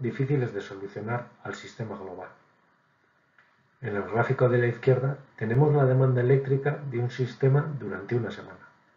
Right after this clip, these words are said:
La demanda se puede ver en amarillo. Cuando a la carga total de la red le restamos la generación de energía eólica, representada en color verde, tenemos la carga neta de la red,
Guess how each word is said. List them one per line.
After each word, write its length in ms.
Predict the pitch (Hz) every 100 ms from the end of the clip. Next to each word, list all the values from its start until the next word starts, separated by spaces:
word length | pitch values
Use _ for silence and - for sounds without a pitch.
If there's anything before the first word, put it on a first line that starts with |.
| _ _ _ _ _ _ _
La 140 | 107 95
demanda 520 | 101 123 123 131 - - _ _ _
se 180 | - 104
puede 220 | 117 139
ver 160 | 135 131
en 160 | 104
amarillo. 320 | 87 87 95 - _ _ _ _ _ _ _ _ -
Cuando 440 | 120 104 104 - - -
a 100 | 107
la 160 | 98 -
carga 320 | 127 127 135
total 360 | 120 110 101
de 100 | 104
la 120 | 107 104
red 200 | 98 - _ _ _ _ -
le 120 | 104
restamos 520 | 98 95 - 123 104 - _ _ _ _
la 160 | 110 107
generación 640 | 101 98 95 - 135 131
de 80 | 107
energía 440 | 104 - 127 104
eólica, 420 | 117 107 - - - _ _ _
representada 640 | 101 98 - 101 120 120
en 80 | 113
color 640 | 120 117 113 113 120 117
verde, 420 | 113 131 - 131 - - _ _ _ _ _
tenemos 560 | - 107 123 143 139 - _ _ -
la 180 | 110 107
carga 320 | - 131 127
neta 260 | 135 - 98
de 120 | 92
la 120 | -
red, 160 | 98